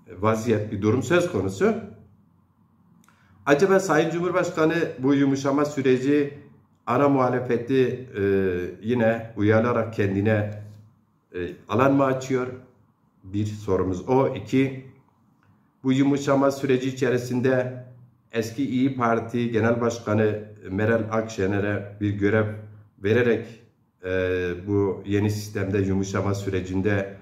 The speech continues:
acaba yine Kürt sorunla ilgili bir yumuşamadan mı bahsediyorsunuz? Eğer böyle bir durum söz konu ise, konusu ise ki bize göre öyle, e, siz, e,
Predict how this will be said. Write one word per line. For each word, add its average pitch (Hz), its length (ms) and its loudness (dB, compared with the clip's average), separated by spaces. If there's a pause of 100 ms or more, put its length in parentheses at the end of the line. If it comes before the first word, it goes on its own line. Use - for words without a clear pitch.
(460)
acaba 113 680 2
yine 107 580 0 (220)
Kürt 139 180 -6
sorunla 120 360 0
ilgili 107 460 2
bir 107 100 2
yumuşamadan 107 720 -2
mı 131 160 0
bahsediyorsunuz? 117 1000 0 (840)
Eğer 127 340 4
böyle 127 220 4
bir 117 140 -2
durum 110 180 0
söz 113 300 -2
konu 107 200 0
ise, 110 300 -2 (320)
konusu 104 380 0
ise 104 640 -2
ki 104 360 2
bize 107 180 4
göre 101 420 2
öyle, 98 480 2 (920)
e, 101 400 2
siz, - 640 -2 (1600)
e, 110 320 6